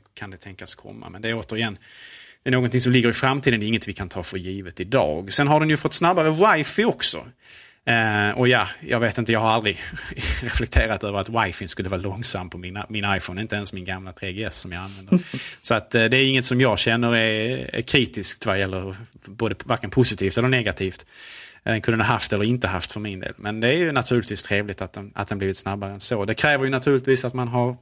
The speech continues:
snabbare enheter i andra änden också, att man har ett snabbare router och så vidare. Och det är någonting som man, man som användare kommer att uppgradera med tiden naturligtvis. Så det är ingen förändring man kanske ser direkt om inte man har tillgång till det redan idag.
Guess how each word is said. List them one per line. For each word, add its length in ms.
snabbare 540
enheter 440
i 40
andra 220
änden 240
också, 260
att 100
man 120
har 120
ett 80
snabbare 380
router 440
och 100
så 100
vidare. 340
Och 100
det 60
är 40
någonting 400
som 180
man, 500
man 160
som 180
användare 400
kommer 220
att 120
uppgradera 440
med 120
tiden 520
naturligtvis. 480
Så 120
det 60
är 20
ingen 240
förändring 440
man 120
kanske 240
ser 240
direkt 500
om 140
inte 160
man 140
har 60
tillgång 340
till 120
det 120
redan 340
idag. 680